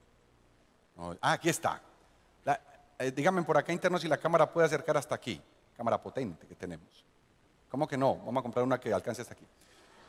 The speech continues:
Aquí están, bueno, imagíneselo, porque no lo van a ver, pero imagíneselo.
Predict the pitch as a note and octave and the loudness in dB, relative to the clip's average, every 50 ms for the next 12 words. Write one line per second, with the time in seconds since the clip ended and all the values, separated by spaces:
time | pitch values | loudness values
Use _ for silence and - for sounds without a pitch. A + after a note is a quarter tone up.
0 | - - - - - - - - - - - - - - - - - - D3 D#3+ | -20 -20 -20 -20 -20 -20 -20 -20 -20 -20 -20 -20 -20 -20 -20 -20 -4 0 0 0
1 | - - A#3+ B3+ C4 C4 - - G3+ F#3+ G3 G3+ G#3 G#3+ - - - - - - | 0 4 4 4 4 4 6 8 10 10 10 8 4 0 -6 -12 -18 -20 -20 -20
2 | - - - - - E3+ E3 E3 F#3 G3+ - - - E3 F3 E3+ D#3 F3+ B3+ A#3+ | -20 -20 -8 4 6 8 8 8 6 2 0 -4 -2 6 8 8 8 8 8 8
3 | G#3+ G3 - A3+ A3+ B3 G3+ F3 D#3+ D3+ E3 F3 E3+ D#3 D#3+ D#3 D3+ E3 E3 - | 8 8 10 8 8 8 8 6 4 4 6 8 8 10 8 8 8 6 4 4
4 | E3+ D#3+ D3 C3 D3 D#3 D#3 D#3+ - F#3+ G3+ G3 | 0 0 2 2 2 2 0 0 0 0 -2 -2